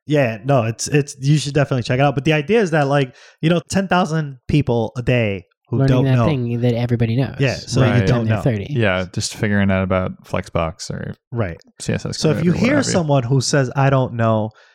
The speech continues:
Speaker 1: teach them, help them.
Speaker 2: I th-, the,
Speaker 3: Right.
Speaker 2: it's like, it's so much more fun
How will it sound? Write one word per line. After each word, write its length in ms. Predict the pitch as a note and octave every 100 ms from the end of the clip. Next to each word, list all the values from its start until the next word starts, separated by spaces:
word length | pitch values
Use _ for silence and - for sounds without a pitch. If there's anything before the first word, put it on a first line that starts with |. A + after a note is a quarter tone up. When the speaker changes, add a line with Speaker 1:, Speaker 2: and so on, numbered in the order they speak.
| _ _ -
Speaker 1:
teach 260 | C4 C4 -
them, 160 | G2+ _ _ _ -
help 240 | F#3+ G3
them. 240 | A2+ F#2 F#2+ _ - _ -
Speaker 2:
I 120 | D#3
th-, 160 | -
the, 60 | E3 A2 -
Speaker 3:
Right. 80 | F2
Speaker 2:
it's 140 | D3+ E3+
like, 220 | D#3 -
it's 180 | E3 C#3+
so 220 | - G3
much 260 | G3 F#3 -
more 280 | F3 E3 D3
fun 840 | - - G#3+ F#3 C3+ B2+ B2 B2+